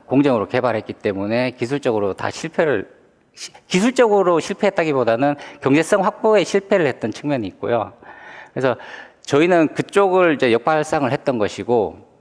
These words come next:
어, 무기 충진 소재에 비해서 충격 강도 측면에서는 아까 말씀드렸다시피 조금 저감이 되지만 오히려 굴곡 강도 측면에서는 또 더 좋아지는 측면이 또 있습니다. 그래서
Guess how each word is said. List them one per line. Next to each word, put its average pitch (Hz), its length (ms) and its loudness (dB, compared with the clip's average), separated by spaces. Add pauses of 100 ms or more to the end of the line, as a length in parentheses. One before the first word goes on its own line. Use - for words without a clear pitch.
(1200)
어, 110 460 2 (2500)
무기 147 320 0
충진 247 360 2
소재에 202 360 4
비해서 165 960 0 (2000)
충격 247 360 2
강도 131 260 0
측면에서는 143 500 0
아까 98 140 -4
말씀드렸다시피 101 760 -6
조금 120 500 -4 (680)
저감이 147 380 2
되지만 113 540 -2
오히려 131 200 2
굴곡 180 360 0
강도 180 220 -2
측면에서는 120 580 -2
또 101 100 -4
더 104 140 -4
좋아지는 123 480 -2
측면이 101 340 -8
또 - 100 -16
있습니다. 87 380 -16
그래서 101 340 -2